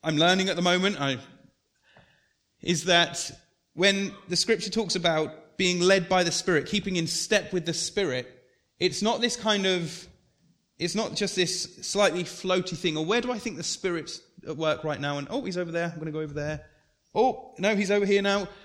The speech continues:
I, I think I can live my life like that quite a lot, kind of like, "Where, where are you, Holy Spirit? What are you doing?" And I, I, I just feel like God's been talking to me about,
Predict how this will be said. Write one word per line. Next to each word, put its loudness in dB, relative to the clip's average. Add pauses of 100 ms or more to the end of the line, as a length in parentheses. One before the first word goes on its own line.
(500)
I, 4 (380)
I 0
think -2
I -4
can 0
live 2
my 0
life 2
like 0
that 2
quite 2
a 0
lot, 0
kind 0
of 0
like, 2
"Where, 2
where 2
are 0
you, -2
Holy 2
Spirit? -4
What -4
are -6
you -4
doing?" -2 (800)
And 4
I, 4 (160)
I, 0 (440)
I -6
just -4
feel -2
like 0
God's 2
been -2
talking -2
to -4
me 2
about, -2